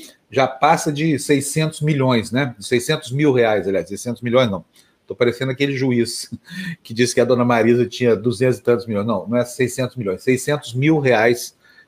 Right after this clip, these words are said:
em dinheiro, porque foi pago imóvel com dinheiro, uma bagunça, né? Por falar nisso,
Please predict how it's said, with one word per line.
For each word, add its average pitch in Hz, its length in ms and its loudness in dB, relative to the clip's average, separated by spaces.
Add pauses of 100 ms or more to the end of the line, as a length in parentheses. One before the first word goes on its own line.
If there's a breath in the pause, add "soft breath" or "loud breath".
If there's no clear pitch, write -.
em 120 80 -8
dinheiro, 117 380 2
porque - 320 -2
foi 139 160 4
pago 123 480 0
imóvel 120 500 4
com - 140 -16
dinheiro, 110 440 0
uma 185 120 -4
bagunça, 113 720 -4
né? 147 160 -2 (520 soft breath)
Por 220 280 6
falar 160 360 4
nisso, 165 460 -6